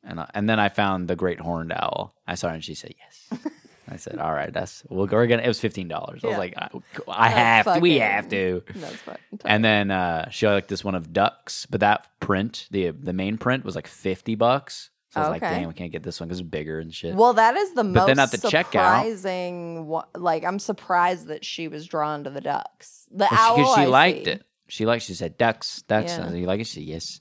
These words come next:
Speaker 2: <laughs>
Speaker 1: And then, but it was fifty dollars. And I was like, "Oh, put this one back." And then as I was checking out up there, they had tiny ones.
Speaker 2: Oh, nice.
Speaker 1: And those were, like, five bucks.
Speaker 2: Oh, yeah.
Speaker 1: And I was like,
Speaker 2: And they're
Speaker 1: "Hell
Speaker 2: like
Speaker 1: yeah."
Speaker 2: mallard.
Speaker 1: Yeah.
Speaker 2: They're
Speaker 1: Well,
Speaker 2: like
Speaker 1: we were watching duck videos today,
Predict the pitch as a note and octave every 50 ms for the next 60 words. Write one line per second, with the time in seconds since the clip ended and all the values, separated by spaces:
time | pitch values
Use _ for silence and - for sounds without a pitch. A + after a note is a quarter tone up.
0 | - - - A#3+ F#3 G#3+ B3 C#4+ - G#2+ G#2 G#2+ - - F#2+ F#2+ F#2 F#2+ F#2+ F2+
1 | - - F#2+ - F#2+ F2 E2 D#2 D#2 D#2+ D#2+ - E2+ E2 D2 C#2 D#2+ F#2 G#2 G#2
2 | - - G#2+ D#3+ - - C#3 C#3+ D3 E3+ D#3+ D3 B2 G#2+ G#2+ A2+ A2 - - -
3 | - - - - - - A2+ A#2+ A#2+ A#2 A2 F#2+ - - - G#2 A#2 B2 A2+ A#2
4 | A2 G#2 - - A2+ G2+ - G#2 A2 G#2+ G#2 G2+ - - G#2+ G#2+ G#2 G2+ G#2+ G#2+
5 | G#2 F#2 - - - A2 A2 A2 G#2+ G2+ F#2 E2+ D#2+ - - _ _ - E2+ D#2
6 | D2+ - - - E3+ E3+ E3 - - - - - - - G2 - - G2+ F#2+ F#2+
7 | G2 G2 F#2 - E2+ E2 E2 D#2+ - - - - - - E2+ E2 D#2+ E2 D#2 _
8 | _ - - - - - - - - G3 F#3 F3+ F3 E3+ D#3 - F#2+ F#3 - -
9 | - - F#2+ F#2+ F2 D#2+ D#2 E2 E2 E2 - - - - - - _ _ _ _
10 | _ _ - - G3 F#3+ F#3 G3 G3 G3 F#3 - - - E3+ E3+ E3+ E3 E3 E3
11 | F3 F3+ F3+ E3+ D#3+ D#3 D3+ D3+ D3 D3 - - - - _ _ _ _ _ _
12 | _ _ _ _ _ - F#2+ F#2+ F#2 F2 E2+ - - E3+ D#3+ F#3+ G3 G3+ G#3 C#3
13 | D3 D#3 D#3 D3+ C#3 C3 C3+ D#3 E3+ F3 E3 D#3+ D#3 - D3 C3 A2+ B2+ C3+ C#3
14 | - C3 C3 C3 B2+ B2 A#2 - - - G#2+ A2+ C3 D#3 D#3 C3+ A#2 G#2+ - -
15 | -